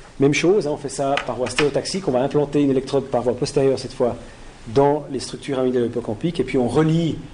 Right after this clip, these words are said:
le tout à un, à un boîtier de stimulation qui permet d'envoyer, euh, du courant électrique de manière constante.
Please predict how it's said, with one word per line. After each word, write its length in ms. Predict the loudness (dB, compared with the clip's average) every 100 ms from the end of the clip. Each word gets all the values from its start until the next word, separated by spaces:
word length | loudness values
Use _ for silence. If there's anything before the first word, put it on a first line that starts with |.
| -16 -2
le 120 | 0
tout 220 | 2 0 0
à 40 |
un, 240 | 0 0 -4 -8 -16 -16 -16 -8
à 60 | -4
un 80 | 2
boîtier 420 | 2 2 2 0
de 120 | 0
stimulation 640 | -4 2 2 2 0 0
qui 160 | 0 -2
permet 300 | 0 4 4
d'envoyer, 580 | 4 2 2 2 0 -2 -12 -20 -18 -18 -6
euh, 220 | 0 0
du 180 | 0 -4
courant 240 | 0 2 4
électrique 480 | 2 0 0 0
de 80 | 2
manière 260 | 2 2 0
constante. 360 | -4 -6 -10